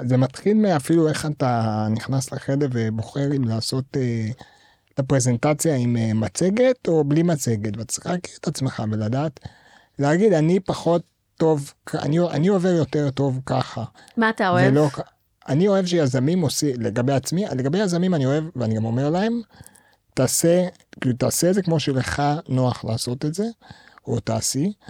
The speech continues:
Speaker 1: ו-, ו-, ואני יודע, כאילו,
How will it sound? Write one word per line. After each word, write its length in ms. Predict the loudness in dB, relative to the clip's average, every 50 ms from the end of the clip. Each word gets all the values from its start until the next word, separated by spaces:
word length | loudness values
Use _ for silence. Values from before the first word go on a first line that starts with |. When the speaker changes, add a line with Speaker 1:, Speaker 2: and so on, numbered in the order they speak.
| -20 _ _ _ _ _ _ -6
Speaker 1:
ו-, 200 | -2 0 2 2 2 4 4 2 2 2 2 0 0 0 0 0 -2 -2 -4 -4 -6 -8 -10 -10 -8 -4
ו-, 180 | -2 -2 -2 -2 -4 -6 -8 -8
ואני 360 | -4 -2 0 0 2 2 2
יודע, 520 | 2 2 2 2 2 2 4 4 2 2
כאילו, 540 | 0 0 -2 0 0 0 0 0 0 0 -2